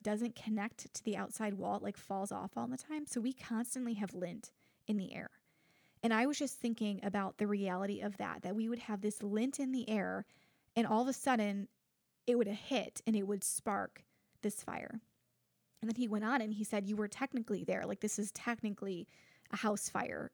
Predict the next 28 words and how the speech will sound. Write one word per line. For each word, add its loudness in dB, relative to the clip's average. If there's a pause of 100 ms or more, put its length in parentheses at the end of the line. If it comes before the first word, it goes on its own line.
(120)
in 4
the 2
way 6
that 0
this -4
is -8
exposed." -6 (640)
So 4
he 2
says -2
something 2
to -2
me, -2
and -2
it 0
just -4 (640)
hasn't 2
left -6
me. -14 (960)
He 0
says, 2 (600)
"This 4
is 2
a 4
miracle." 2 (1600)
And 6
he 4
asks, 0